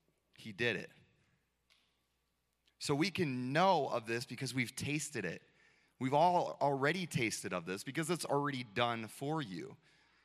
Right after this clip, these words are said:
We can have tasted of this love. Now, why does God love us this much?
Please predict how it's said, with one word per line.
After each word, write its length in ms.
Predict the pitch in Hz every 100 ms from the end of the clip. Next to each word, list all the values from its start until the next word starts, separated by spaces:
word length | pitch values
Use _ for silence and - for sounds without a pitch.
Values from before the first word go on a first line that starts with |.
| _
We 100 | 131
can 200 | 160 139
have 160 | 127 123 - -
tasted 460 | 160 156 - 151
of 220 | - 120 107
this 260 | 107 -
love. 340 | 101 90 90 - _ _ _ _ _ _ _ -
Now, 320 | 117 113 - - _ _ _ _
why 640 | 92 92 110 123 151 180 170 - _ _ -
does 180 | 160
God 300 | 147 165 165
love 160 | 156 170
us 140 | 175
this 200 | 175 175
much? 380 | 175 170 170 -